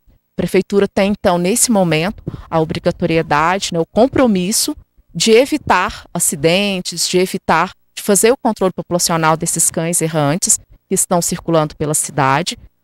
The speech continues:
É, sim, um compromisso do município. E, para isso,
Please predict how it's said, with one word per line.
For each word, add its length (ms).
É, 260
sim, 380
um 120
compromisso 640
do 100
município. 600
E, 80
para 260
isso, 400